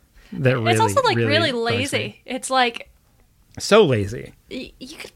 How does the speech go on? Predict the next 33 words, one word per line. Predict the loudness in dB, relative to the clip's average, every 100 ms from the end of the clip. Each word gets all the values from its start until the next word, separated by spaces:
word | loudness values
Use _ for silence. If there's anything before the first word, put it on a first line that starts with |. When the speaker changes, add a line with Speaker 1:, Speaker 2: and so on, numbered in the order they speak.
| -14
Speaker 2:
you | -6 0
could | 4
write | 4
a | 2
better | -2 -6
line | -8 -6 -8 -10
than | -10
that. | -4 -4 -4 _ -4
Like | 0 0 0 -10 -2
Speaker 1:
Or | 2 4
just, | 2 2
like, | 2 0 -2 _ _ 2
like, | 2 2 -6 _ _ _ _ -12 0
because | 2 4 2
so | 2 4 4
much | 4 2 2
about | 2 2 0
ordering | -2 0 2 4 2 0 -6 _ -20 -16 0
is | 4 4
body | 4 2 4 4
language. | 4 2 0 -2 -8 -8
Speaker 2:
Yeah. | -4 -4 -6 _ _ _ _ -2
Speaker 1:
Um, | 2 4 2 2
which | 0 4
I | 2
think | 2 -2
that | -4 -6
this | -4 -2 0
is | 2
a | 2
good, | 2 2 2 -2 _ _ -20 -20 -4
a | 0
good | 2 4 4 2